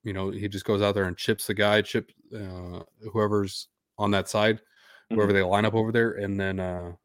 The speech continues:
Speaker 1: and, you know, maybe he goes out for a little short pass or something like that. Um,
Speaker 2: And quick question,
Speaker 1: or
Speaker 2: who do you,
Speaker 1: maybe he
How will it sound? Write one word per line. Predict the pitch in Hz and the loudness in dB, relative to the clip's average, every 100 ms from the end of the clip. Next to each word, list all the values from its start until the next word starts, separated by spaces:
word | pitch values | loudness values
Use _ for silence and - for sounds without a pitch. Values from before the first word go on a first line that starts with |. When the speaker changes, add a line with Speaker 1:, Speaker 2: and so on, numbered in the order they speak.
| _ | _
Speaker 1:
and, | 117 98 | -8 -6
you | 95 | -4
know, | 95 | 0
maybe | 98 98 | 0 0
he | |
goes | 92 98 | 0 2
out | 95 90 | 2 0
for | 98 | -2
a | 92 | -4
little | 90 | -4
short | 87 92 87 | -4 -6 -4
pass | 95 95 - | -4 -4 -6
or | |
something | - 92 - | -8 -8 -8
like | 87 - | -8 -4
that. | 92 92 - _ _ _ _ _ _ _ | -4 -4 -8 _ _ _ _ _ _ _
Um, | 101 95 92 87 90 - _ _ _ _ - | 2 4 4 0 -4 -10 _ _ _ _ -8
Speaker 2:
And | 107 | 4
quick | 117 | 6
question, | - 107 - 101 | 10 10 10 4
Speaker 1:
or | |
Speaker 2:
who | 117 | 8
do | 139 | 8
you, | |
Speaker 1:
maybe | 95 120 | 6 0
he | - - | -8 -20